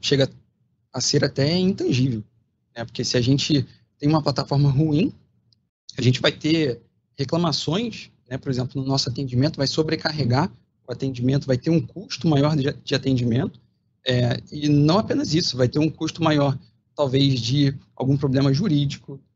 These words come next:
é, ou então algum problema até mesmo do ponto de vista, é, é,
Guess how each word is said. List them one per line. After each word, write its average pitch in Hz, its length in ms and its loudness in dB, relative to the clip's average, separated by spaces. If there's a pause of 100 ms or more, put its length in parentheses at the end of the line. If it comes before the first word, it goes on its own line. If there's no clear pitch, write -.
(180)
é, 123 520 0
ou 151 100 -2
então 151 180 -2
algum 147 220 2
problema 139 520 2 (760)
até - 240 2
mesmo 160 480 4
do 123 140 -4
ponto 143 260 -6
de 135 100 -4
vista, 143 520 0
é, 139 60 0
é, 120 440 -2